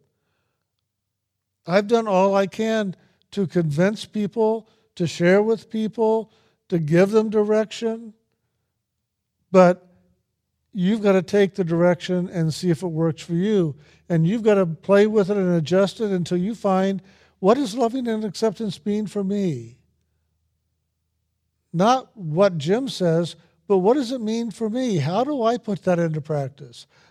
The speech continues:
How do I do that? And you know, the only person in the world that you have to do that with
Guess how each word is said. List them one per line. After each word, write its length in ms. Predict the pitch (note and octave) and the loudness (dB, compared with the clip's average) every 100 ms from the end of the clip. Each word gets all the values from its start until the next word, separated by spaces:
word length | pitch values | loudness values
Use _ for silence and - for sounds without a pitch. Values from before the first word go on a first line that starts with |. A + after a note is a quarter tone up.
| _ | _
How 260 | G3 B3+ | 4 4
do 180 | C#4 B3 | 4 0
I 180 | A3 B3 | 0 -2
do 240 | G3 F#3 | -2 -4
that? 500 | C#3+ C3+ A#2+ B2 _ _ _ _ _ _ _ _ - | -4 -6 -10 -18 _ _ _ _ _ _ _ _ -6
And 100 | A#3+ | 0
you 60 | |
know, 140 | D4 B3 | 4 4
the 180 | G#3 | 4
only 320 | G3 B3 D4 C4+ | 4 4 0 -2
person 640 | - A#3 B3 - C4 C4+ - _ _ _ _ | 0 0 0 -4 -6 -8 -14 _ _ _ _
in 100 | - | -2
the 100 | F3+ | 0
world 680 | D3+ D3+ F3 A3 B3 B3+ B3 | 0 2 4 6 4 2 -2
that 100 | F#3 | -6
you 200 | E3+ F3+ | -4 0
have 180 | G3+ A3 | 2 2
to 80 | F#3+ | 0
do 240 | D#3+ F3+ | -2 -2
that 240 | G#3+ G#3+ A#3+ | 2 2 2
with 520 | A3 A3+ A#3+ - - | 0 -2 -2 -10 -20